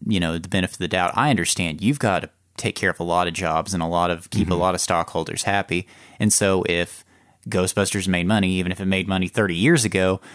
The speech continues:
Speaker 1: but if Ghostbusters made money and you think that you can still get blood out of that stone,
Speaker 2: Mm-hmm.
Speaker 1: then you're gonna try to do that. But as we've seen, it doesn't really work that way, at least not this year.
Speaker 2: Well, and it makes me wonder about,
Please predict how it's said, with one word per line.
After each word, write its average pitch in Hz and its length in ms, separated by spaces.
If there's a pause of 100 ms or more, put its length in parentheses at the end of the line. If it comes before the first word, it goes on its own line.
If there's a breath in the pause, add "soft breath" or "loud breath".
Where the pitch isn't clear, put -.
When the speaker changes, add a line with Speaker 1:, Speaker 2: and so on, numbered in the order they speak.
(120 loud breath)
Speaker 1:
but 120 80
if 110 80
Ghostbusters 107 560
made 92 180
money 110 220
and 92 100
you 92 80
think 95 240
that 90 120
you 90 80
can 87 280
still 95 240
get 85 160
blood 92 240
out 85 120
of 82 60
that 78 180
stone, 95 440
Speaker 2:
Mm-hmm. 92 280 (100)
Speaker 1:
then 101 160
you're 90 100
gonna 87 140
try 85 260
to 80 80
do 104 220
that. - 260
But 98 100
as 95 180
we've 87 140
seen, 104 440 (640 soft breath)
it 120 80
doesn't 98 220
really 82 180
work 92 240
that - 140
way, - 100
at - 80
least 98 180
not 92 180
this 92 220
year. 113 240
Speaker 2:
Well, 143 140
and 151 100
it 147 40
makes 165 200
me 196 100
wonder 110 420
about, 95 560